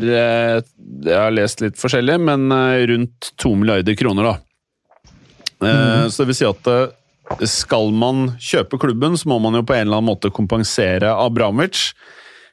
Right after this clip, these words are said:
Speaker 1: Eh, <clears throat> og så gjenstår det å se da, liksom, eh, hvis, hvis han ikke, hvis han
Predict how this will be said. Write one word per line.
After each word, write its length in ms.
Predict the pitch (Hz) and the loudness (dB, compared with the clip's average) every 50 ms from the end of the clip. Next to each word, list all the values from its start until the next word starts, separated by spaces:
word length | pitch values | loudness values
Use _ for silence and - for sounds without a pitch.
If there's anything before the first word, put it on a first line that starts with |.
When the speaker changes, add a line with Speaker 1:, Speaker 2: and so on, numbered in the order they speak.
| _ _ | _ _
Speaker 1:
Eh, 1000 | - 135 131 131 131 127 127 127 127 123 127 127 127 127 127 127 127 123 127 131 131 - 190 202 180 - - - - | -2 0 0 2 2 2 0 0 0 0 0 0 0 0 0 0 0 0 0 -2 -2 -2 -2 -4 -4 -4 -8 -6 -4
<clears throat> 460 | 208 208 - - 175 151 165 143 - | -2 0 0 2 2 2 2 0 0
og 120 | - 156 156 | -2 -2 -2
så 500 | - 180 170 170 170 170 165 160 156 156 165 - - - - 123 | 0 0 2 2 2 2 2 0 0 -2 -6 -12 -16 -18 -12 -8
gjenstår 580 | - 131 151 147 135 120 117 110 - - 139 120 | -4 -2 0 2 2 2 0 -2 -2 0 2 2
det 80 | 127 131 | 2 2
å 40 | 127 | 0
se 120 | - - 131 127 151 196 | 0 0 0 0 0 0
da, 140 | 240 240 220 | 0 0 0
liksom, 420 | 208 185 - - 165 147 143 143 143 | 0 0 0 0 0 0 0 0 2
eh, 300 | 143 139 139 139 139 139 | 2 2 2 0 0 0
hvis, 400 | 127 127 131 120 - - - - - - | 0 0 -2 -2 -2 -4 -6 -6 -6 -4
hvis 220 | 127 131 131 123 - | -2 -2 0 0 0
han 200 | 143 135 135 135 - _ _ _ _ _ _ _ _ _ - | 0 -2 -2 -4 -8 _ _ _ _ _ _ _ _ _ -6
ikke, 500 | - - - _ - - 113 113 120 120 | -6 -6 -6 _ -2 0 2 2 2 2
hvis 140 | 113 127 120 - | 0 0 0 0
han 260 | 135 127 123 113 - | 0 0 -2 -4 -6